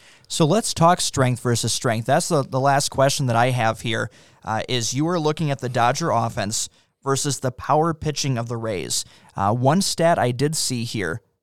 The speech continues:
uh, is, uh, as I was looking things up, was the Dodgers versus power pitching, the Dodger offense versus power pitching.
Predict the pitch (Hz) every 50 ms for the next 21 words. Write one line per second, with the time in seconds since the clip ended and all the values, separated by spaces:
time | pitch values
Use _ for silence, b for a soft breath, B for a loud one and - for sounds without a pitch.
0 | _ 107 113 101 92 - - 123 120 113 - 123 110 95 98 73 104 123 - 123
1 | 123 117 120 127 131 127 - 131 123 - - 123 117 117 120 110 - 117 107 98
2 | - - - _ _ _ _ _ _ - 127 123 120 117 - - 127 123 113 110
3 | 117 104 110 127 156 160 165 190 190 190 - - 143 131 139 143 143 151 - -
4 | 147 139 - - - - - - 143 151 156 156 156 139 143 _ - - 175 -
5 | - 117 82 85 110 - 120 123 113 127 147 151 175 180 - 127 165 185 180 -
6 | 160 147 143 - 143 139 139 - 139 - - - 139 143 139 127 123 - 139 170
7 | 165 - - 104 85 92